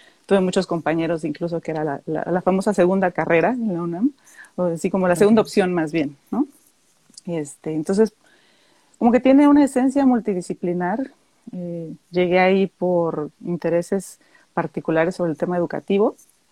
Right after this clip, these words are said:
Speaker 1: y la
Speaker 2: Ujú.
Speaker 1: vida me fue llevando a hacer estudios, pues, directamente con población. Y así
Speaker 2: Ujú.
Speaker 1: caí desde hace nueve años <laughs> en una empresa que se dedica a hacer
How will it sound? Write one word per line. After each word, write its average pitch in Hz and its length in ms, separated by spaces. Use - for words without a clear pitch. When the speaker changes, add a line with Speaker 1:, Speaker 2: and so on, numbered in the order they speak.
Speaker 1:
y 196 240
la 196 120
Speaker 2:
Ujú. 180 40
Speaker 1:
vida 220 200
me 208 120
fue 202 220
llevando 220 560
a 175 280
hacer 185 360
estudios, 180 720
pues, 160 400
directamente 175 560
con 170 140
población. 196 560
Y 214 200
así 208 260
Speaker 2:
Ujú. - 20
Speaker 1:
caí 208 560
desde 175 440
hace 180 220
nueve 196 280
años 190 380
<laughs> - 180
en 190 220
una 185 500
empresa 180 500
que - 100
se - 120
dedica 175 260
a - 20
hacer 185 280